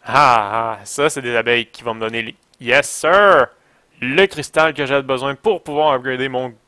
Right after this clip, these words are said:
mon miniaturisateur. Je vais pouvoir me faire des trucs de métal ainsi que me faire des murs de,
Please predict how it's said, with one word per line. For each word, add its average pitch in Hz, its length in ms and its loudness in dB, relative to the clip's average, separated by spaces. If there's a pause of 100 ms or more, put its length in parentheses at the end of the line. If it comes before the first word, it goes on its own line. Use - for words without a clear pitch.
(120)
mon 139 220 -4
miniaturisateur. 127 1000 -4 (420)
Je - 80 -10
vais - 20 -8
pouvoir 156 220 -4
me 139 60 -4
faire 151 260 0
des 127 140 -4
trucs 151 260 -10
de 135 160 -2
métal 139 500 -2
ainsi 151 460 -8
que 135 260 -4
me 120 160 -8
faire 151 260 0
des 123 180 -6
murs 139 320 -6
de, 120 340 -2